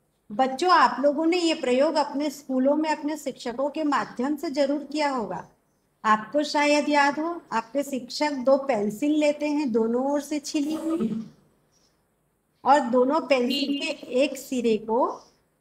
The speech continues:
Speaker 1: एक एक सिरे को पानी के अंदर डुबाते हैं और दूसरे सिरे से तार को जोड़ते हैं, है ना?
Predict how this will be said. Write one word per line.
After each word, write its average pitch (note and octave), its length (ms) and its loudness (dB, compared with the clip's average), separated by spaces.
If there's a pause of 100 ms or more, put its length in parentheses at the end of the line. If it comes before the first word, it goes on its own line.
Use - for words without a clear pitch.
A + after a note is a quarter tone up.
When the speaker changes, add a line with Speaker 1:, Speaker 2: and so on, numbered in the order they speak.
(160)
Speaker 1:
एक B3 220 2
एक E4 160 -2
सिरे G#3+ 320 -2
को B3 200 0
पानी G3+ 420 -2
के C4+ 100 -4
अंदर C#4 260 0
डुबाते D#4 460 0
हैं E4+ 120 -2
और E4 160 0
दूसरे B3 480 0
सिरे B3 340 -2
से C4+ 240 -2 (500)
तार D4+ 320 8
को E4+ 100 0
जोड़ते B3 460 2
हैं, F#3 240 -8 (260)
है B3+ 100 0
ना? F#4+ 120 4